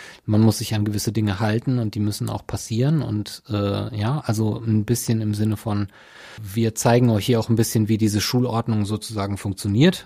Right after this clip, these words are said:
und wie diese Gesellschaft funktioniert und, und ihr werdet auch ein Teil davon und, und man muss da auch ein Stück weit funktionieren, wenn's auch jetzt hart klingt, aber so ein bisschen ist es, so ist der Erziehungsauftrag der Schule. Und der Bildungsauftrag der Schule ist eben nicht mehr so,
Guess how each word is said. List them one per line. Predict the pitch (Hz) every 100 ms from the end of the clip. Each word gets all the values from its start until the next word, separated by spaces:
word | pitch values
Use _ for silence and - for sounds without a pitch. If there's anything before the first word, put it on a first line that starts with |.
| _
und | - 101
wie | 110 104
diese | 101 101
Gesellschaft | 101 113 - -
funktioniert | 131 - 127 127 135
und, | 107 107
und | 113 120
ihr | 110
werdet | 110 110 107
auch | 110
ein | 104
Teil | - 104
davon | 123 127 131 135
und, | 110 107 - -
und | - 107 104 -
man | 107 101
muss | 107 120
da | 127 113
auch | 110
ein | 113
Stück | - 113 -
weit | 104
funktionieren, | - 98 - 101 127 120
wenn's | 101 -
auch | 107
jetzt | 131 -
hart | 101 101
klingt, | - 143 143
aber | 101 101
so | 104
ein | 110
bisschen | 107 - 107
ist | 110 -
es, | 113
so | 113
ist | 101 120
der |
Erziehungsauftrag | 110 - 117 123 117 - 123
der | 123
Schule. | - 127 147 - - - _ _ _ -
Und | 117
der | 107
Bildungsauftrag | 104 110 127 117 - 117 -
der | 113
Schule | - 113
ist | 107 -
eben | 113 110
nicht | 117 -
mehr | 110 104
so, | 104 101